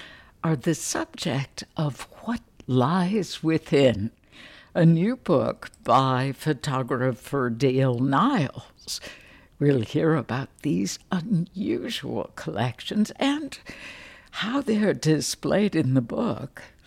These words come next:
later this hour. First, the saying, "Never judge someone until you've walked a mile in their shoes,"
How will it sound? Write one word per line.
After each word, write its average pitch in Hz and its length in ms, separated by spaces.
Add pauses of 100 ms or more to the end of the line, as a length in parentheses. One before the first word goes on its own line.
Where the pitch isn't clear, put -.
(120)
later 120 380
this 131 480
hour. 110 520 (520)
First, - 960 (580)
the 185 140
saying, 240 800
"Never 240 380
judge 175 480
someone 135 520
until 135 380
you've 123 300
walked 135 400
a 147 40
mile 139 680
in 139 200
their 139 260
shoes," - 840